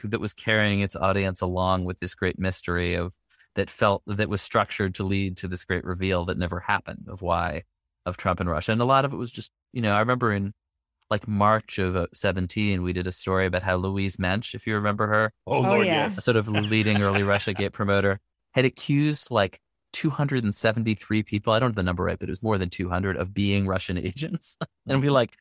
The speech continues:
Speaker 1: just went through and, like, counted them and categorized them. I mean, it was bananas. And a lot of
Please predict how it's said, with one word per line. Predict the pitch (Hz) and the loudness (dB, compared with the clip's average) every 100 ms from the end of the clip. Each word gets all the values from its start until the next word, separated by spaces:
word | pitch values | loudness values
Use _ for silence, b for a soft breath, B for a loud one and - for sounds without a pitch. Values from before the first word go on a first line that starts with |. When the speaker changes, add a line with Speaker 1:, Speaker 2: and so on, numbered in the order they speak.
| b - | b -6
Speaker 1:
just | 170 | 2
went | 156 143 | 2 2
through | - 131 156 | 0 2 4
and, | 123 | 2
like, | 92 | -2
counted | - 117 120 147 | -2 2 4 4
them | 151 147 | 2 2
and | 117 | 0
categorized | - 104 131 165 165 170 - | -4 -4 -2 0 2 2 0
them. | 165 | 0
I | 123 | 2
mean, | 127 | 2
it | 113 | 0
was | 110 | -2
bananas. | - 101 110 113 87 - | -2 -2 2 0 0 -4
And | 110 | -2
a | 113 | 2
lot | 120 117 | 4 4
of | 117 | 4